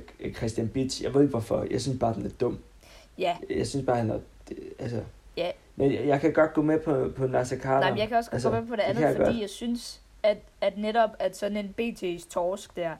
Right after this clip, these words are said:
Speaker 2: den skal gives til nogen, der bare har lavet, altså, det er bare en fucking bog,
Speaker 1: Ja.
Speaker 2: ikke? Altså, det
Speaker 1: Ja, ja. Der vil jeg, det, altså, det er jo dummere at være krænker, og det er dummere at slette S M S'er og dræbe alle mink og alt
Speaker 2: Ja.
Speaker 1: det der. Men, men, men det er rigtigt.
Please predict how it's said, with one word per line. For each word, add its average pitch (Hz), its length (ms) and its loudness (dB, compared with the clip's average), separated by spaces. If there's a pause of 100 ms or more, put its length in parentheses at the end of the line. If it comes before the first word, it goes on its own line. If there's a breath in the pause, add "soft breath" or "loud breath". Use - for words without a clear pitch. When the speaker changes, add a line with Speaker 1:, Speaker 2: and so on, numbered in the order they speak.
(640 soft breath)
Speaker 2:
den 214 160 -2
skal 226 260 -8
gives 240 260 -2
til 190 160 -4
nogen, 180 260 -4
der 190 100 -2
bare 156 160 -4
har 175 120 -2
lavet, 165 380 -2
altså, - 180 -14
det 202 60 -4
er 226 80 0
bare 185 160 0
en 208 140 -4 (140)
fucking 208 440 -4 (160)
bog, 190 160 0
Speaker 1:
Ja. 139 220 12
Speaker 2:
ikke? 190 160 -4 (460)
Altså, 202 220 -2
det 240 120 0
Speaker 1:
Ja, 143 140 10
ja. 113 240 6 (380 loud breath)
Der 165 100 12
vil 165 120 12
jeg, 135 200 12
det, 165 160 8
altså, 151 320 8
det 143 180 8
er 147 60 10
jo 165 100 12
dummere 151 720 8
at 117 80 2
være 107 260 6
krænker, 151 380 4
og 120 180 4
det 127 100 -2
er - 40 -10
dummere 135 500 6
at 113 80 0
slette 110 380 0
S - 80 -4
M 123 100 0
S'er 139 240 6
og 117 460 2
dræbe 123 280 4
alle 123 140 0
mink 131 400 0 (140)
og - 220 2
alt - 80 0
Speaker 2:
Ja. 185 140 2
Speaker 1:
det - 80 2
der. - 180 -2
Men, - 320 -8
men, 127 140 -2 (140)
men 123 220 -6
det 127 140 2
er 127 40 4
rigtigt. 131 340 0